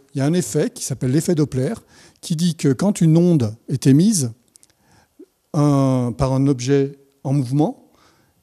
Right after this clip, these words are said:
un observateur au repos va voir cette onde décalée vers les courtes longueurs d'onde quand l'objet s'a-, s'approche et vers les grandes longueurs d'onde quand il s'éloigne.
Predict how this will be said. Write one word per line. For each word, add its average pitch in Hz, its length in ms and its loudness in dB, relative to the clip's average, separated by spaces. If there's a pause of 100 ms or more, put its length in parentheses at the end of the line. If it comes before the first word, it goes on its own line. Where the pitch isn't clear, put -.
un 156 120 2
observateur 170 540 0
au 156 60 -4
repos 147 360 -2
va 160 120 -2
voir 151 160 -4
cette - 200 -8
onde 233 280 -6 (260)
décalée 190 560 -4
vers 151 160 -6
les 131 80 -6
courtes 214 240 -12
longueurs 170 300 -6
d'onde 160 340 -6 (460)
quand 185 320 -6
l'objet 151 280 -6
s'a-, 139 320 -8
s'approche - 640 -10 (240)
et 139 80 -4
vers 147 160 -2
les 147 80 -2
grandes 170 220 -4
longueurs 160 260 -4
d'onde 185 200 -4
quand 170 180 -8
il 160 40 -8
s'éloigne. 135 460 -8